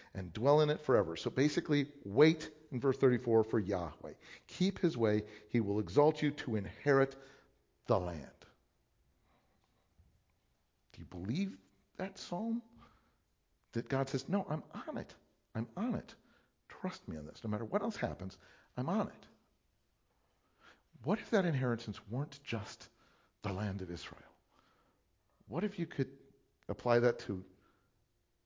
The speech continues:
a deeper, richer, more eternal inheritance? And I'm not even talking about heaven necessarily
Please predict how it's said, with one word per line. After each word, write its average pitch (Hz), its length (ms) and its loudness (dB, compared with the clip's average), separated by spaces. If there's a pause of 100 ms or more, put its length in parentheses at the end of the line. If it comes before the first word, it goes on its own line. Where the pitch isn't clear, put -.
(200)
a - 40 -4
deeper, 113 380 -4
richer, 87 420 -6 (180)
more 90 180 -8
eternal 85 480 -8 (240)
inheritance? 82 460 -8
And 101 140 -2
I'm 135 140 4
not 180 120 6
even 151 140 4
talking 151 200 6
about 143 140 8
heaven 120 300 2 (180)
necessarily 107 540 -6